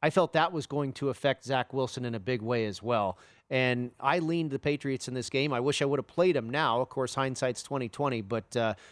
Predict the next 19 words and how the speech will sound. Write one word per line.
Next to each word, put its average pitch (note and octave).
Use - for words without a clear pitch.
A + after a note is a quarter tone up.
certainly E3+
a C#3+
lot C#3
of B2+
contest C#3
players. B2+
The B2+
most C3+
popular C3+
pick C3
in A2+
both B2
the A2+
Super C3+
Contest A#2+
and B2+
the G2
Circa A#2+
Million, A2+